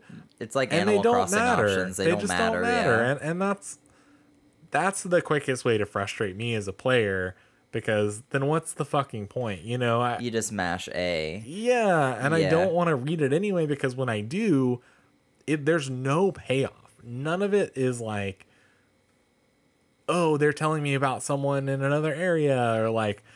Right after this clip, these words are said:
Speaker 2: they're, you know, they're giving me advice, or they're, they're just like, "I'm sixteen and I wanna date this girl.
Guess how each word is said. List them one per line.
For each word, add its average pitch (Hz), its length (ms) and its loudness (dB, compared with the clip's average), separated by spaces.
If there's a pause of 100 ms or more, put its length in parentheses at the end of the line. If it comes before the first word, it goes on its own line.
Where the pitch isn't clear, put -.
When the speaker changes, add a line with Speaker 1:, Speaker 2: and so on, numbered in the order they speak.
(260)
Speaker 2:
they're, 143 280 4
you 147 160 -4
know, 143 120 4
they're 139 100 4
giving 151 260 0
me 160 120 -2
advice, 147 520 0
or 135 40 -4
they're, 123 220 0
they're 147 160 2
just 190 180 -4
like, 196 260 -2 (880)
"I'm 226 300 0
sixteen 139 960 -4 (180)
and 180 120 -2
I 339 120 4
wanna 311 240 2
date 127 260 2
this 107 220 -2
girl. 123 800 2